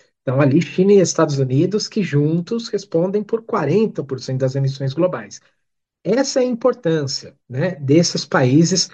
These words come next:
estarem alinhados. Vamos lembrar também que o próprio Acordo de Paris,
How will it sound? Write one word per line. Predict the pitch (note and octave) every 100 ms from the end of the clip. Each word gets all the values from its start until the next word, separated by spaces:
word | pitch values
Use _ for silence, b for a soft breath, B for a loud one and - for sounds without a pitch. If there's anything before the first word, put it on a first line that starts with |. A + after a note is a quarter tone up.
| b -
estarem | E3+ - F3 F3 F3
alinhados. | F3+ G3+ F#3 C#3+ C3+ - - _ _
Vamos | D#3+ G#3
lembrar | F3+ C#3 B2+
também | A#2 C#3
que | C#3+
o | E3+
próprio | - - F3+ B3 F#3
Acordo | C#3+ D3 C3 A#2
de |
Paris, | A2 B2 G#2+ E3 C#3 -